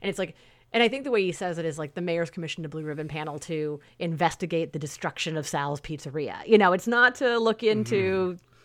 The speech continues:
Speaker 1: the person who died. It's to, uh, look into the destruction of the pizza place. Um,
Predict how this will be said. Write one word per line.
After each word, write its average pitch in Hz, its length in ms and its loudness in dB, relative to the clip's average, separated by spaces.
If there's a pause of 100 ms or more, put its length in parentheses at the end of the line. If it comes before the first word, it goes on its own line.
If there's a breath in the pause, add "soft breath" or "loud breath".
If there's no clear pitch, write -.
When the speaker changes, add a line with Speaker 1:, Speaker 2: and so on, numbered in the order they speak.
(160)
Speaker 1:
the 190 120 -4
person 202 380 -4
who 202 100 0
died. 143 460 2
It's 147 260 -4
to, 147 300 -6
uh, 135 360 -2 (200)
look 151 220 -10
into 147 260 -8
the 147 140 -6
destruction 147 480 -12
of 139 60 -12
the 143 120 -10
pizza 147 260 -12
place. 123 440 -10 (580 loud breath)
Um, - 560 -10